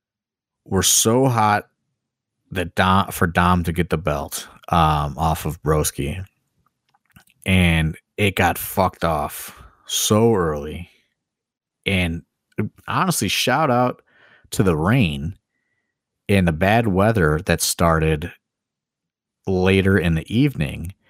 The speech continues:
because we were able to sneak in all of these surprises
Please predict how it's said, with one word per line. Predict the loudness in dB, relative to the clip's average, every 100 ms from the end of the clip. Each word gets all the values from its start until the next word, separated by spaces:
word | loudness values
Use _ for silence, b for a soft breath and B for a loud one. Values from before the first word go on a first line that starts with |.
| b b b b -2
because | 2 2 2
we | 2
were | 2 0 0
able | 0 0 -2 -4
to | -2
sneak | 0 2 2 2 2
in | 2 2 0 -4 -8 _ 0
all | 2 4 2
of | 0
these | -2 -2 -2
surprises | -6 -8 0 2 2 0 -8 -8 -8